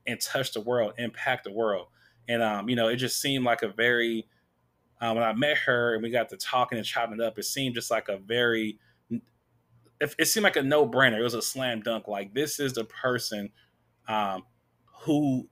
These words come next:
can make this happen, who has a passion for it, who has the skill set for it, and is going to kill it, man, has a drive for it. It's gonna be awesome. So I can't wait for you guys to hear from, uh, my wife, Felicia,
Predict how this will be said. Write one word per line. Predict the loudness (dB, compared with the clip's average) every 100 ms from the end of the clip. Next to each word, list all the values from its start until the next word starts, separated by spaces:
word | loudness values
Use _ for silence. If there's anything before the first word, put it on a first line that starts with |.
| _
can | -4 0
make | 0 0
this | -2 -4
happen, | -4 -4 -4 -6
who | -6 0
has | 0 -2
a |
passion | -8 0 2 2 -2 -6
for | 0 4 4
it, | 4 -2 -20 _
who | -4
has | 0 0 0 -2
the | -6
skill | -6 -2 -2 -2
set | -2 -2 -4
for | 0 2 4 2
it, | 0 -8 -20 _ -4
and | -4
is | -2
going | 0 0
to | 0 -4
kill | -6 -10 -2 -2 -2
it, | -6
man, | -8 -6
has | -2 -2 -2
a |
drive | -8 -4 2 2 0
for | 0 0
it. |
It's | 0
gonna | 0
be | -2 -2
awesome. | -4 -6 -6
So | -4
I | -2
can't | -2 -2
wait | -2 -4
for |
you | -6 -4
guys | -2 -2 -6
to | -8
hear | -2 -2
from, | -2 -10 -12 -16 -20 -20 _ -2
uh, | 0
my | 0 0
wife, | 2 2 2 -4 -18 _ _
Felicia, | -10 -4 -2 -2 0 -2